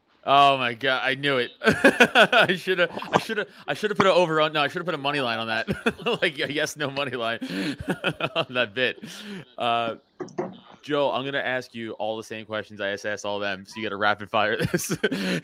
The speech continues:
Speaker 2: this is
Speaker 1: So,
Speaker 2: gonna be great. I'm, I don't think about any of
Speaker 1: as
Speaker 2: my answers anyway.
Speaker 1: <laughs> Perfect. As Eastern Vice, Ross, I see your question. I'll get, I'll get to you in a minute. Uh, as Eastern Vice Chair, what will you do to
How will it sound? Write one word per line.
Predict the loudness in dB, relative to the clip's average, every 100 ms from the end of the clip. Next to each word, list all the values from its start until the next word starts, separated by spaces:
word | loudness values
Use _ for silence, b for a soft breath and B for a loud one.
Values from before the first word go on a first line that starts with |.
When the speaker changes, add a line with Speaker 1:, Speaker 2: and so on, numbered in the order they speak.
| -2
Speaker 2:
this | -2 2
is | 8
Speaker 1:
So, | 10 10 8
Speaker 2:
gonna | 6 2
be | -2
great. | -4 -4 -4
I'm, | -6 -8 -10 -4
I | 0
don't | 0 0
think | -4 -2
about | 0 4
any | 4
of | 4
Speaker 1:
as |
Speaker 2:
my | 2
answers | 0 -4 -8 -8
anyway. | -4 -4 -4 -8 _ _ _
Speaker 1:
<laughs> | -20 -18 -14 -14 -2
Perfect. | 0 0 -2 B -14 -12 -12 -12 -18 _
As | 0 0 0 -2 -6 _ _
Eastern | -8 -6 -6 -8 -2
Vice, | 0 0 -2 -10 -8
Ross, | 2 2 2
I | -2
see | -4
your | -4
question. | -2 -4 -4
I'll | -8
get, | -8
I'll | -4
get | -4 -6
to | -6
you |
in | -6
a |
minute. | -4 -6 -8 _ -20 B B B _ _
Uh, | 2 4 6 4 0 _ _ _ _ _ _ _ _ _ _ _ _ _ -4
as | -4 -2
Eastern | -6 -2
Vice | 0 0
Chair, | -2 -2 -2 -2 -6
what | -4 -4
will | -4
you | -6 -8
do | -6 -6 -6 -8
to | -10 -8 -8 -10